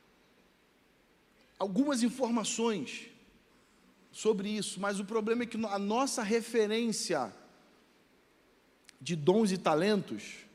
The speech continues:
são sempre as que são mais relevantes. São sempre as que, a-, a-, as que aparecem mais. Aqui na igreja deve ter um monte de, vou dar um exemplo aqui, tá? Pode ser que tenha um monte de costureira aqui na igreja,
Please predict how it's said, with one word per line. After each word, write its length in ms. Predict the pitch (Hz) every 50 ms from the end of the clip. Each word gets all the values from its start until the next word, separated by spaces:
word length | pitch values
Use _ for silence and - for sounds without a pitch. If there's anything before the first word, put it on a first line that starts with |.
| - _ _ _ _ - _ _
são 380 | - - - - 185 196 202
sempre 640 | 180 - - - 226 240 269 285 262 - 254 233 226
as 120 | 220 214
que 120 | - - 202
são 180 | - - 202
mais 240 | 196 196 202 214 202
relevantes. 840 | 196 196 202 196 175 151 139 127 117 - - - - - - - - _ _ _ _ _ _ _ _ _ _ _ _ _ _ _ _ _ _ _
São 200 | - - 170 156
sempre 280 | - 202 220 208 208
as 60 | 190
que, 200 | - 185 170 - -
a-, 120 | - 156 - -
a-, 100 | 160 151 -
as 100 | 135 -
que 140 | - -
aparecem 560 | 185 180 - 190 180 175 190 185 185 - 170 156
mais. 240 | 147 135 123 117 107 - - - - - _ _ _ _ _ _ _ _ _ _ _ _ _ _ _ _ _ _ _ _ _ _
Aqui 200 | - 135 - 185
na 80 | 208 214
igreja 260 | 185 175 196 214 208
deve 220 | 202 202 208 196 190
ter 160 | - - 214
um 60 | 208
monte 400 | 196 196 214 247 262 254 - 240
de, 400 | 196 190 226 220 202 170 120 - - - - - - - - - - _ _ _ _ _ _ _ _ _ _ _ _ _ _ _ _ _ _ _ _ _ _ _ _ _ _ _ _ _ _ _ -
vou 120 | 131 139
dar 100 | 151 196
um 80 | 214 233
exemplo 340 | 196 147 175 185 180 160 143
aqui, 200 | 120 - 151 135
tá? 280 | - 175 196 185 - - - - - _ - - _ _ _ _
Pode 200 | 180 180 170 -
ser 100 | 233 220
que 120 | 233 214
tenha 160 | - 240 233
um 40 | 220
monte 180 | 214 254 294 277
de 60 | 240
costureira 560 | - 269 240 - - 240 220 214 233 226 208
aqui 120 | 196 -
na 100 | 190 185
igreja, 400 | 175 165 156 143 123 110 98 95